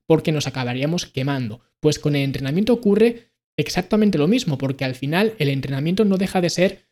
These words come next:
un factor estresante, y como cualquier otro factor estresante tenemos que manejarlo de tal forma que,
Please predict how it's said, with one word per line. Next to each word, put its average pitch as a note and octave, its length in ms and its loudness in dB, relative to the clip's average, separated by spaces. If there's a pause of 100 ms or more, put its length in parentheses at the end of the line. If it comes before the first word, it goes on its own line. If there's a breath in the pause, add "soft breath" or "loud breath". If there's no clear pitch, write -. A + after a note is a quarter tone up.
(260)
un F#3+ 140 6
factor F#3 640 2
estresante, C#3 1000 -2
y C#3 120 -2
como C3 260 -2
cualquier C3 300 -2
otro G#3+ 160 0
factor E3 260 -4
estresante F#3 540 0
tenemos D3+ 340 -2
que D#3 240 -2
manejarlo D#3+ 1000 0 (680)
de D#3 160 4
tal E3+ 180 2
forma F3+ 360 2
que, F#3 320 2